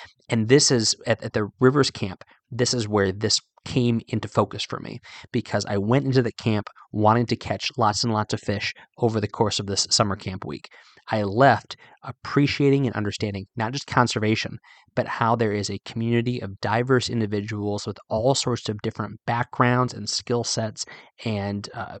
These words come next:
you know, appreciations of fly fishing that they bring to the table to make it such an interesting community. And this is something that I appreciated at that point. I didn't have that awareness before then. I also came to appreciate the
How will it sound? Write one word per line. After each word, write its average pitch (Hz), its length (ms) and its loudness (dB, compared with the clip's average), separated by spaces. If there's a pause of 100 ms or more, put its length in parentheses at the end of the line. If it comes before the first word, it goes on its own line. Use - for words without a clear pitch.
(100)
you 120 260 -8
know, 110 120 -2
appreciations 135 1080 -2 (140)
of 117 180 2
fly 139 320 -4
fishing 104 340 -6 (280)
that - 120 -10
they 143 140 2
bring 143 260 4
to - 120 -14
the 104 80 -4
table 101 340 -2 (240)
to 110 100 0
make 110 200 -2
it - 80 -8
such 110 140 -6
an 104 100 -6 (100)
interesting 113 580 -4
community. - 460 -6 (500)
And 117 140 2
this 123 120 4
is 117 100 4
something 107 300 0
that 95 120 -2
I 92 240 -4
appreciated 104 800 0 (180)
at 117 240 0
that 117 220 0
point. 98 300 -4
I 107 100 -4
didn't 127 320 2
have 120 260 -2
that 113 140 0
awareness 110 640 0
before 110 440 -4
then. - 240 -10 (500)
I 107 100 2
also 123 260 4
came 113 240 -2
to - 100 -6
appreciate 101 580 -6
the 101 360 -6